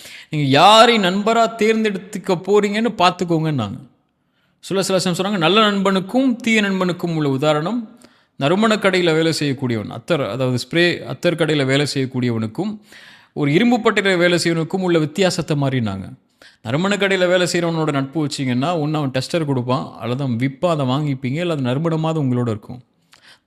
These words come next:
தொழுகையாளியோட நட்பு வச்சீங்கன்னா, ஒண்ணு நீங்க தொழுவீங்க, அல்லது அட்வைஸ் கொடுப்பான் உங்களுக்கு,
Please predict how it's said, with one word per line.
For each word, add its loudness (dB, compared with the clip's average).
தொழுகையாளியோட 4
நட்பு -2
வச்சீங்கன்னா, 0
ஒண்ணு 0
நீங்க 0
தொழுவீங்க, 2
அல்லது 0
அட்வைஸ் -2
கொடுப்பான் -2
உங்களுக்கு, -4